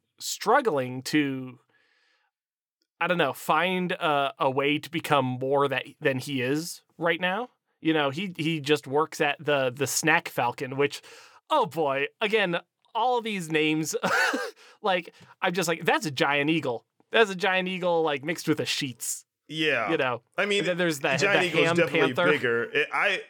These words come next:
Speaker 2: I always saw it as, like, a seven eleven.
Speaker 1: Mm,
Speaker 2: Um,
Speaker 1: mm. It's
Speaker 2: which,
Speaker 1: a, it's a
Speaker 2: yeah.
Speaker 1: country fair.
Speaker 2: Yeah, yeah, yeah.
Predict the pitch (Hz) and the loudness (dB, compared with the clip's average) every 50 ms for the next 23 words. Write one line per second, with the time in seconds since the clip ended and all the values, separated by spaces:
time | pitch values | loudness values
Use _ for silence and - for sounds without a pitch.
0 | _ - 131 147 170 170 156 143 135 127 - - 131 123 120 117 110 - 117 113 | _ -2 0 0 2 2 2 2 0 -2 -2 -2 0 0 0 0 0 0 2 2
1 | 110 107 104 - - 107 104 98 95 - - - 117 113 110 101 98 92 87 92 | 2 2 0 0 -2 -2 0 0 -2 -2 0 0 0 0 0 -2 -2 -2 -2 -2
2 | 92 82 82 82 85 87 87 _ _ _ _ _ _ _ _ _ _ _ _ _ | -2 -4 -6 -10 -14 -14 -18 _ _ _ _ _ _ _ _ _ _ _ _ _
3 | _ - - 104 170 156 - 92 90 92 92 - 135 127 127 - _ _ - - | _ -4 0 2 2 4 2 2 -2 -4 -6 -8 -8 -8 -8 -12 _ _ -20 -20
4 | - - - - 220 214 135 135 127 214 208 - 226 - - 226 254 240 269 240 | -20 -16 -6 -2 0 4 4 4 4 4 0 -2 -2 -2 0 0 0 0 -2 -2
5 | 185 - 160 143 135 104 - - - - _ _ _ _ - 175 190 190 208 196 | -2 0 -2 -2 -2 -4 -8 -12 -16 -20 _ _ _ _ -2 0 0 0 0 -2
6 | 175 180 - - - | -4 -4 -6 -8 -10